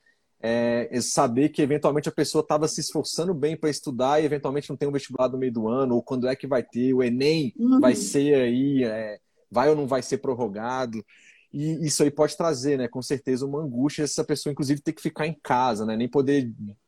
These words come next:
Speaker 1: falar e sair com os amigos, sei lá.
Speaker 2: É. E o que eu tenho trabalhado muito com os adolescentes é até diminuir o nível de cobrança, porque às vezes,
Speaker 1: Uhum.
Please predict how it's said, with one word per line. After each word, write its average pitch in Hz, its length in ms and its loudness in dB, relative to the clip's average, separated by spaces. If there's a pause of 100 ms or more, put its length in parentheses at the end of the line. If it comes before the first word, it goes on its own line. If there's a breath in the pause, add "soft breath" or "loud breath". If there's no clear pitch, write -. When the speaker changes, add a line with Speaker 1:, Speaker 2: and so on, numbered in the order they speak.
(220)
Speaker 1:
falar 123 360 2
e 120 60 -6
sair 113 280 -4
com 120 100 -10
os 113 100 -6
amigos, 104 460 -6
sei 104 140 -4
lá. 98 300 0
Speaker 2:
É. 185 40 -4 (1300 loud breath)
E 277 120 6
o 294 60 6
que 294 60 4
eu 311 100 6
tenho 311 180 6
trabalhado 247 520 6
muito 262 280 6
com 392 80 8
os 370 100 8
adolescentes 254 540 4
é - 20 8
até 440 220 4
diminuir 523 500 6
o - 40 4
nível 466 260 8
de 427 100 0
cobrança, 440 580 4
porque 294 280 0
às 214 240 4
vezes, 320 500 6
Speaker 1:
Uhum. - 80 2